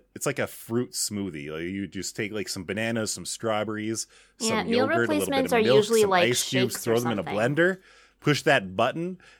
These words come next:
Speaker 1: and, uh, two shots of vodka later.
Speaker 2: Mm. Or rum.
Speaker 1: And, uh, you are done.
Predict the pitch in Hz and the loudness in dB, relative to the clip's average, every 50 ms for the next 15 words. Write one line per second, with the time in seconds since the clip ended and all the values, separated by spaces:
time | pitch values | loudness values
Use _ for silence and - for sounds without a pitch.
0 | _ - - 123 127 123 123 120 117 113 123 110 107 104 107 - _ - - - | _ 2 4 6 8 10 10 8 6 4 2 2 2 2 -2 -4 _ -12 -10 -6
1 | - 170 208 226 - - - 135 113 104 98 92 - - - - - 101 92 85 | -4 -2 -2 -2 -2 2 4 4 6 6 4 2 0 -6 -8 -6 -6 -6 -6 -4
2 | 85 101 101 95 92 92 82 - - - 92 87 85 90 - _ _ _ _ _ | -2 0 0 0 0 -2 -4 -8 -12 -8 -6 -6 -6 -8 -10 _ _ _ _ _
3 | _ - - 117 120 101 - - 139 196 185 190 190 - _ _ _ _ _ - | _ -6 -2 -2 0 0 0 -2 -2 -4 -6 -10 -12 -16 _ _ _ _ _ -8
4 | - 220 240 226 185 165 156 151 113 113 113 113 113 110 107 101 101 98 95 95 | -4 -4 -2 -2 -2 -4 -4 -2 -2 -2 0 0 -2 -2 -2 0 0 0 0 0
5 | - - 92 135 190 165 107 78 - 101 117 147 120 80 65 | -2 -6 -6 -4 -4 -4 -4 -4 -4 -2 -2 -2 -2 -6 -10